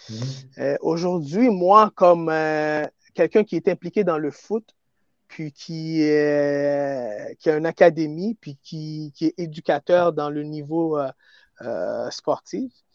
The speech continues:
Speaker 1: Mhm.
Speaker 2: euh, je pense que c'est important d'être, que ce que, euh, Claude Arthur dit, qu'il y a une transparence, <coughs> que les parents comprennent qu'est-ce qui se passe dans le milieu de leur sport, de leur enfant, que les parents comprennent c'est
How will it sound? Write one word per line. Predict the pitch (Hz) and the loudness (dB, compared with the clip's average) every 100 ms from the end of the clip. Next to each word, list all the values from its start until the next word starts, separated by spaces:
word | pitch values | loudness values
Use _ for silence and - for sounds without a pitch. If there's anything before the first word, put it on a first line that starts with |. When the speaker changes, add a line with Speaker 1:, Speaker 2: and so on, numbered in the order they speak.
| - | -18
Speaker 1:
Mhm. | 110 143 143 135 | -14 -14 -16 -14
Speaker 2:
euh, | 131 | -12
je | 127 | -4
pense | 139 226 - | 2 2 0
que | 156 | -6
c'est | - 165 | -2 -2
important | 175 160 - - 349 | 4 2 2 -2 -2
d'être, | 180 156 165 - 135 - - | 2 4 4 2 -4 -4 -6
que | 147 | -6
ce | - | -4
que, | 170 | -4
euh, | 151 147 143 139 | 0 0 0 -2
Claude | 135 165 151 | -2 -2 0
Arthur | 139 - 160 139 | 0 -2 -4 -4
dit, | 127 170 262 _ _ - | -6 -10 -12 _ _ -2
qu'il | 160 | 0
y | |
a | 165 | 0
une | 156 | -2
transparence, | - 220 - 180 147 143 156 156 - | -2 -2 4 6 6 2 -6 -8 -2
<coughs> | 932 831 - _ | 0 0 -4 _
que | 180 | -2
les | 160 180 185 - | 0 0 -2 6
parents | 202 185 185 214 240 226 - | 8 8 6 6 6 2 2
comprennent | 220 190 - 180 208 220 180 - - | 2 2 2 2 4 4 -2 -4 0
qu'est-ce | 247 - | 0 -2
qui | - | -18
se | - - - | -18 -6 4
passe | 180 165 - - - _ | 4 4 -4 -20 -20 _
dans | 135 156 | -4 -2
le | 156 156 | 0 -2
milieu | 165 165 175 | -2 -4 -2
de | 170 147 | 0 0
leur | 143 135 | 0 -4
sport, | - - 160 165 | -10 -2 2 2
de | 147 | 2
leur | 143 139 135 | -2 -2 -4
enfant, | 127 - 151 143 _ _ - - - - | -10 -10 -10 -10 _ _ -20 -20 -20 -2
que | 180 | 0
les | 170 196 | 4 2
parents | 185 - 190 190 240 262 | 4 6 6 8 4 4
comprennent | - 175 156 - 170 185 214 247 _ | -2 -2 -2 -4 -2 0 0 0 _
c'est | - - 233 - | -20 -4 0 0